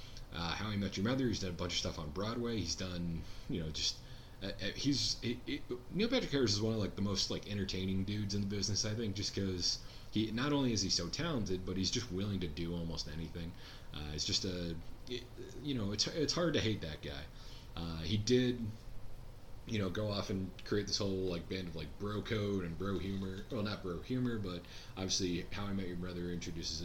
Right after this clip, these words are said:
you to bro code and stuff like that, which if you've ever been to a Spencer Gifts before,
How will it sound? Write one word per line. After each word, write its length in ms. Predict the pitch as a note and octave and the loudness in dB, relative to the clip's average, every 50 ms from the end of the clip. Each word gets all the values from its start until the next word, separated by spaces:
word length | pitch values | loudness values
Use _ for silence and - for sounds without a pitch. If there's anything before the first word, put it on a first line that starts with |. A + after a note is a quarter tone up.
| E2+ E2 | -4 -4
you 100 | F2+ D#2+ | -4 -4
to 60 | D2+ | -4
bro 260 | D2 - G2+ G#2+ A2+ G#2 | -4 -4 -2 -2 -2 0
code 200 | - - G2+ G2 | 0 0 0 0
and 120 | F#2 F2 | 0 0
stuff 220 | - - F#2+ - | -2 -2 -2 -4
like 180 | F#2+ F2 E2+ - | -4 -6 -6 -4
that, 300 | F#2 F2+ F2+ F2 E2+ - | -6 -6 -4 -6 -6 -6
which 380 | F2 E2 D#2 - - - - - - - - - - - - - | -6 -4 -4 -4 -4 -4 -4 -6 -8 -10 -10 -10 -10 -10 -8 -4
if 60 | E2+ | 0
you've 140 | F2+ A2 A2+ | 2 2 2
ever 140 | A2 G#2+ | 2 2
been 160 | G2 G2 G2 F#2+ | 2 2 2 2
to 100 | F#2+ F2 | 2 0
a 40 | |
Spencer 300 | - - G#2 F#2 E2 - | 0 0 -2 -2 -2 -2
Gifts 220 | E2 D#2 F2 E2 - | -2 -2 -2 -2 -2
before, 440 | - - - - F2+ F2 E2+ D#2+ | -4 -6 -4 -2 -2 0 0 0